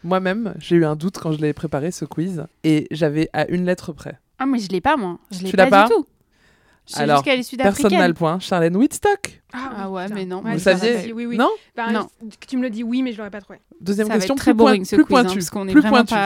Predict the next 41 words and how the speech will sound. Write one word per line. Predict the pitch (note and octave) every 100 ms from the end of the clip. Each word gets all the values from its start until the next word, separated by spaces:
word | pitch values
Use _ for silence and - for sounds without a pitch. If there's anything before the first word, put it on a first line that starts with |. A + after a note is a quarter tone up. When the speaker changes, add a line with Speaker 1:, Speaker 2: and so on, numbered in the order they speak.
| G3
Speaker 2:
euh, | F3+ E3+ F3+
au |
Speaker 3:
Les, | A3
Speaker 2:
point. | A#3
Speaker 3:
les | A#3+
gens | A#3+ C4+
vont | A#3
arrêter | G#3+ C4+
ce | -
podcast. | A#3+ G#3+ B3+
Speaker 1:
<laughs> | - B3 - A3+ _ - C#4 C4 G3+ -
Plus | - A3
pointu. | A3+ G#3 - - _ _ _ -
À | F#3+
dix | F3+ C4+ B3
heures | A3+
près, | - E3 E3+ - -
Speaker 2:
Non, | F#3 F3+ F3+
Speaker 1:
combien | - A#3 C4+
de | A#3+
Speaker 2:
s'il | G#3+
Speaker 1:
temps | C4+
Speaker 2:
te | A3+
Speaker 1:
a |
duré | G#3 A3
Speaker 2:
plaît. | G3+
Speaker 1:
la |
fabrication | - A3 G#3+ A3+ G#3+ - B3+
de | F3+
la | F3+
robe | F3 - A3+
de | F3+ F3
mariée | E3+ F#3+ G3+
de | E3
Charlène ? | - F3 E3+ E3+ F3 A#3+ A#3 G#3+
Speaker 2:
<gasps> | F#3 _
Cent | - - - - - C4 C4+
cinquante | C#4 B3+ A#3+ G3
heures. | D#3+ - _
Speaker 1:
Beaucoup | D#3+ D#3+ B3+ - G3
plus. | - C#3 -